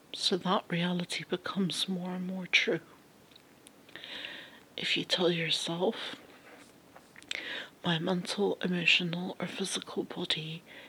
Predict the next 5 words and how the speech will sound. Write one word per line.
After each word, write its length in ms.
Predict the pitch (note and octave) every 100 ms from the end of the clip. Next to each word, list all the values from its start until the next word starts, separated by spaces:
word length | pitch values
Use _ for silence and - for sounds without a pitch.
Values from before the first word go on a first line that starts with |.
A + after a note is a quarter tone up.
| - -
is 240 | F3 -
trying 380 | - F3+ F3+ E3+
to 200 | - E3+
rebalance 840 | F3+ F3+ F#3 F3 E3+ E3+ - -
itself 840 | - - - - - - - -